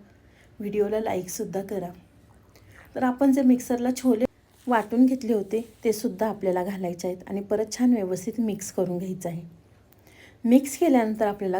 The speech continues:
गरजेनुसार पाणी घालायचं आहे. तर इथे मी गरजेनुसार पाणी घालते आणि परत व्यवस्थित मिक्स करून घेते. मिक्स केल्यानंतर आपल्याला चवीनुसार मीठ घालायचं आहे. खूप भन्नाट अशी रेसिपी आहे,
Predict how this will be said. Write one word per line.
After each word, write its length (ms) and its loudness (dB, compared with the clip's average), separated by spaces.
गरजेनुसार 640 0
पाणी 340 0
घालायचं 440 -4
आहे. 160 -6
तर 100 0
इथे 220 0
मी 220 -2
गरजेनुसार 640 -2
पाणी 340 -2
घालते 320 -6
आणि 180 -4
परत 340 -4
व्यवस्थित 500 -6
मिक्स 320 -6
करून 300 -2
घेते. 340 -8
मिक्स 320 -2
केल्यानंतर 560 2
आपल्याला 460 -2
चवीनुसार 720 -2
मीठ 260 0
घालायचं 460 -4
आहे. 100 -6
खूप 260 -6
भन्नाट 440 -2
अशी 220 -2
रेसिपी 360 -2
आहे, 160 -2